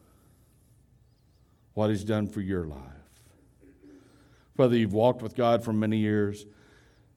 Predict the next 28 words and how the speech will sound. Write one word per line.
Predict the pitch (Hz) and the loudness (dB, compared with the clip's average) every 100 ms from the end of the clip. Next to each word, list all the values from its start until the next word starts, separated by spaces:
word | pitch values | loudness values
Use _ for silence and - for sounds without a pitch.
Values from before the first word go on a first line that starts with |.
| _ _ _ _ _ _ _ | _ _ _ _ _ _ _
or | 110 107 | -2 0
not, | 98 98 87 92 - - _ _ _ - | -2 -6 -10 -16 -20 -20 _ _ _ -8
God | 95 104 113 | 2 4 4
has | 107 117 | 2 -4
been | 110 117 104 87 | -2 0 0 -2
there | 65 67 80 87 - _ _ _ _ _ _ - | -8 -14 -18 -20 -20 _ _ _ _ _ _ -2
every | 101 101 | 0 0
step | 98 117 104 | -4 -2 -2
of | 107 | -4
the | |
way, | 104 90 82 | -4 -4 -6
providing | - 82 87 92 101 95 | -8 -6 -2 -2 -2 -4
for | - | -8
you, | 95 82 73 69 76 - - - _ _ | -8 -8 -10 -14 -20 -20 -20 -20 _ _
blessing | 156 92 185 120 123 - 87 85 | -10 -2 4 4 4 -4 -6 -6
you. | 85 82 69 76 78 78 - _ _ _ _ | -6 -8 -10 -16 -20 -20 -20 _ _ _ _
So | - | 0
identify | 113 117 139 135 127 | 2 4 2 6 6
those | 117 110 | 6 4
blessings. | 92 107 113 - 90 82 80 - _ _ _ _ _ _ _ _ | 2 -6 -6 -6 -8 -10 -14 -20 _ _ _ _ _ _ _ _
Pray | - 135 139 | 4 6 8
them | 117 107 | 6 2
back | 110 101 | 2 0
to | 104 | -6
God. | 92 85 80 78 95 | -6 -6 -6 -8 2
Well, | 131 123 104 - - - - _ _ _ | 6 6 4 -8 -20 -20 -20 _ _ _
so | - 156 | 4 4
then, | 131 156 147 139 | 8 8 8 6